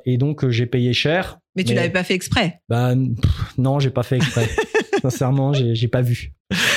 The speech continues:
Speaker 2: T'as pas vu que c'était l'arbitre ?
Speaker 1: J'ai pas vu que c'était l'arbitre dans, dans, dans le déchaînement, si tu veux, euh, euh, du hockey sur glace. Euh, pour ceux qui, qui regardent les matchs de hockey, ça fait partie effectivement du jeu. Malheureusement, euh, bah, il faut pas faire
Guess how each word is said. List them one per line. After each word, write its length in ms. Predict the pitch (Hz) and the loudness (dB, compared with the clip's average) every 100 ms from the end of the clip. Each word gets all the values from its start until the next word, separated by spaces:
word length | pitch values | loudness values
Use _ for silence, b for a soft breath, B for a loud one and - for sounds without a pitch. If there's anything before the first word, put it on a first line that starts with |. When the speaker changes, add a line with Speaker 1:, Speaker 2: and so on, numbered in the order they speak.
| B | B
Speaker 2:
T'as 100 | - | -2
pas 140 | 170 202 | 0 2
vu 120 | 214 | 2
que 60 | 208 | 0
c'était 200 | 185 170 | 0 2
l'arbitre ? 420 | 180 208 233 151 | 2 0 -2 0
Speaker 1:
J'ai 100 | 143 | 0
pas 120 | 151 | 2
vu 100 | 156 | 0
que 40 | |
c'était 140 | - 147 | 2 2
l'arbitre 340 | 139 143 147 | 4 2 2
dans, 240 | 135 139 131 | 0 0 0
dans, 340 | 135 143 131 123 | 0 2 0 0
dans 220 | 139 143 | 2 4
le 160 | 139 | 2
déchaînement, 640 | 127 151 - 160 160 156 160 | 2 0 2 2 2 2 0
si 160 | 160 | -2
tu 140 | 131 143 | 0 2
veux, 300 | 139 147 147 | 2 2 2
euh, 180 | 131 123 B B - | 2 0 B B -4
euh, 120 | 127 | -2
du 160 | 117 123 | 2 2
hockey 180 | 123 123 | 2 0
sur 180 | 135 | 0
glace. 300 | 131 170 156 | 2 0 0
Euh, 340 | 131 120 117 117 | 0 2 2 0
pour 180 | 123 120 | -2 0
ceux 160 | 143 | 0
qui, 300 | 131 127 120 | 0 0 -2
qui 120 | - | 0
regardent 280 | 123 127 131 | 0 2 2
les 100 | 131 | 2
matchs 220 | 123 127 | 2 2
de 80 | 120 | 2
hockey, 280 | 127 120 147 | 0 2 0
ça 140 | 143 | 0
fait 140 | 110 113 | 0 0
partie 480 | 117 110 - 147 135 | 0 -2 0 2 2
effectivement 720 | 120 120 - 120 127 131 120 | 0 -2 0 2 2 2 2
du 100 | 120 | 2
jeu. 360 | 113 143 180 - | 2 2 0 -4
Malheureusement, 880 | 117 127 120 127 123 139 143 127 123 | 0 0 2 2 2 2 2 2 2
euh, 40 | 117 | 2
bah, 320 | 113 110 110 | 2 2 2
il 60 | |
faut 160 | 107 - | 2 0
pas 140 | 117 | 0
faire 220 | 117 135 | 0 0